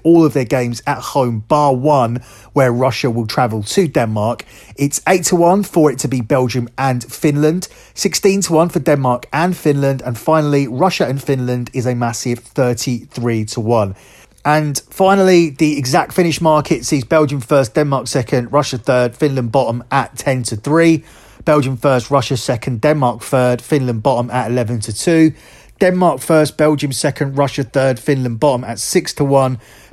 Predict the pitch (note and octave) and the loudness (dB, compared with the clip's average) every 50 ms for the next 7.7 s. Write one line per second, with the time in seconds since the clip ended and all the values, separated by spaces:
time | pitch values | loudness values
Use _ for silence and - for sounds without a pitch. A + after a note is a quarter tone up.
0 | - - E3 E3 D#3+ C#3 D#3+ D3+ C#3+ - - D3+ C#3 C#3 C3+ C3 - - - - | -2 0 2 2 2 0 -2 -4 -4 0 2 4 4 4 4 0 -2 -12 -18 -8
1 | - - D#3 D#3 D3 D3 C#3 C3 B2+ - - - D3+ B2 - - D3 C3 B2+ B2+ | -2 0 0 0 0 0 0 -2 -2 -4 -4 -4 -4 -4 -4 -4 -4 -2 -2 -4
2 | A#2+ - - _ _ _ - _ - F3+ E3+ D#3+ D3+ C#3+ C3 B2+ A#2 - C#3 C3 | -8 -12 -16 _ _ _ -18 _ 0 0 2 2 2 0 -2 -2 -2 0 0 0
3 | B2+ B2 A#2 A2 B2 D3+ D3+ - - C#3+ A#2 - C#3 A#2+ B2 B2 A#2 - - C3 | 0 0 -2 -2 0 0 0 0 -2 -4 -2 0 0 0 -2 -4 -8 -8 -6 -6
4 | A#2+ - - B2+ A2 G#2+ G#2 - A2 - - D3 D3+ D3+ B2+ A2 G#2 - C3+ C#3+ | -6 -6 -6 -6 -6 -6 -6 -8 -6 -2 0 2 2 2 0 -2 -4 -4 -4 -4
5 | D3+ C#3+ - D#3+ D#3+ D#3+ D#3 D#3 - - D3 C#3 - - - F#3+ F3 D3+ D3 C3+ | -2 -2 -2 -2 0 2 2 0 0 -2 -6 -10 -10 -4 0 0 0 2 2 2
6 | A#2 A2 G#2 - A#2+ A2+ G#2+ C#3 B2+ B2+ B2+ B2+ A2+ - - - - - C3 B2 | 0 0 -2 -4 -6 -4 -2 0 0 0 -2 -4 -8 -12 -14 -10 -4 -2 0 0
7 | A#2+ A#2 A2 - - B2 A#2 G#2 G#2 G#2+ G#2+ G2+ F2 D#2 | 0 -2 -4 -6 -8 -8 -6 -4 -2 -2 -2 -4 -6 -10